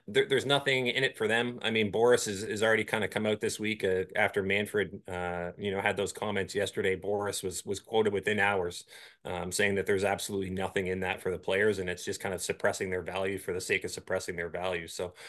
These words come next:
um, it would be really nice to see. I, I hope it is something that we, we see, uh, down the road. Uh, but, you know, I, at the very least, I'd like to get back to where this sport was ten years ago, where, you know, you might have a, an occasional guy, uh, trickle out into January or February, but for the most part, the bulk of the work is,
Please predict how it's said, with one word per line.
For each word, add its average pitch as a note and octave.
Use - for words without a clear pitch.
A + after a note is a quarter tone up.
um, G#2
it D#3
would F3+
be F3+
really F3+
nice D#3+
to D3
see. D#3
I, B2+
I -
hope C3+
it A#2+
is C3
something B2
that A2+
we, A2
we A2
see, A2+
uh, G2
down A2
the G2
road. G#2+
Uh, G2
but, C3+
you B2+
know, B2+
I, C3
at C3+
the -
very C#3+
least, C#3
I'd A#2+
like A#2+
to B2
get A2+
back A#2
to A2+
where A2+
this A2
sport -
was G#2+
ten A2+
years G#2+
ago, F2+
where, G2+
you A2
know, G#2
you A2+
might A#2
have A2+
a, G2+
an A2
occasional A2+
guy, A2+
uh, F#2
trickle A#2
out A#2
into A2
January A2
or G#2
February, A#2
but G#2
for -
the G#2+
most G#2+
part, G2+
the G#2
bulk F#2
of F#2
the F2+
work F#2+
is, F2